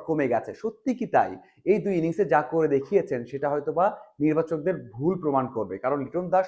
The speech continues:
সব দিকেই শট খেলেছেন, পয়েন্টে, স্কোয়ারে, আহ, এছাড়াও মিড উইকেটে, সব দিকেই শট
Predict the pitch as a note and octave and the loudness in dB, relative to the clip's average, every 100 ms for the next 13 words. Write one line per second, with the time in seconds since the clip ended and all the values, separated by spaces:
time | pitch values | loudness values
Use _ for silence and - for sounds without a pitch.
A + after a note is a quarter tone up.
0 | - E3+ C3+ C3+ E3 F3+ B2 - - G2+ | -2 -8 -8 -4 -2 -2 -4 -8 -10 -10
1 | - G2 F2+ _ _ _ - A#2+ D#3 D3+ | -8 -12 -12 _ _ _ -14 4 6 6
2 | D3+ D3+ D3 C#3+ C#3 - C#3+ C#3 C#3 C#3 | 6 6 6 6 0 2 4 4 4 2
3 | C3+ - - B2 B2 A#2+ A#2+ A#2 - _ | 2 0 0 4 6 6 6 2 -8 _
4 | _ _ C3+ C#3 D3+ C#3 C#3 C#3 C#3 - | _ _ -4 2 6 8 8 6 -2 0
5 | D3+ D#3+ D#3+ D#3 D#3 D3+ D3 - G3+ D#3 | 4 6 4 4 6 6 4 2 2 2
6 | D3+ E3 - C#3+ | -2 -2 0 -2